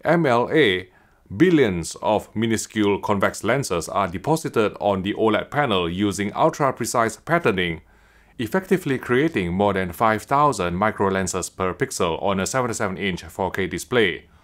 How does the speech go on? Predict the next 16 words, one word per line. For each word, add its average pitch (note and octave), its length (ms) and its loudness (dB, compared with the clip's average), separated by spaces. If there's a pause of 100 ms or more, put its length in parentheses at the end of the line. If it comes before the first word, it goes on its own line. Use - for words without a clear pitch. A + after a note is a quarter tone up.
(360)
although G2+ 420 4
smaller C#3 460 0
screen G#2+ 320 -2
sizes F#2+ 440 0
will F2+ 200 -2
have F2 200 -2
less C3+ 360 -2
microlenses G2 760 -2
per F#2+ 140 -4
pixel E2+ 460 -4
due F#2+ 180 -4
to F#2 180 -2
lower G#2 320 2
pixel - 340 -2
aperture G#2 400 2
ratio. B2 520 0